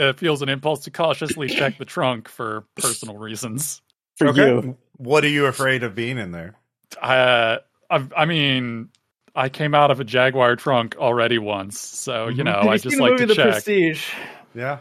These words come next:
Speaker 1: And I did, I mean, I did find that lawyer's number in there before, so honestly, it's just out of, like,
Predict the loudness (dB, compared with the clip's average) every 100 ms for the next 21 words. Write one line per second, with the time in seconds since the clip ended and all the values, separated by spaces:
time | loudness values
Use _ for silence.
0 | -4 0 2 2 0 -2 0 2 4 2
1 | 2 0 2 2 4 4 2 0 0 0
2 | -2 -6 -6 -4 -6 -6 -6 -4 -4 -6
3 | -6 -2 -2 0 -2 4 4 4 2 0
4 | -2 0 0 0 0 2 2 4 4 4
5 | 2 2 2 0